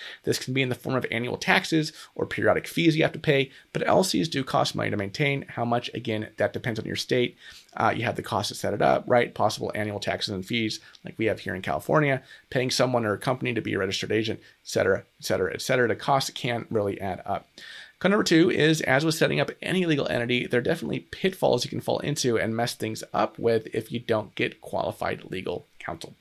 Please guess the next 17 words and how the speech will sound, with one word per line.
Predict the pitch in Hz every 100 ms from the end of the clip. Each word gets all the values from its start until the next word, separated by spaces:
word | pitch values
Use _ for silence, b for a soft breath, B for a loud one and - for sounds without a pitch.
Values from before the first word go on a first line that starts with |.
| -
Con | 180
number | 185
three, | 165 175
I | - 160
didn't | -
really | 165
mention | 139 131 -
this | 151 -
earlier | 135 135
in | 120
the |
video, | 120 160 135 113 B B B
but | -
I | 190
personally | 190 160 165 - 190
found | 139 139
that | 156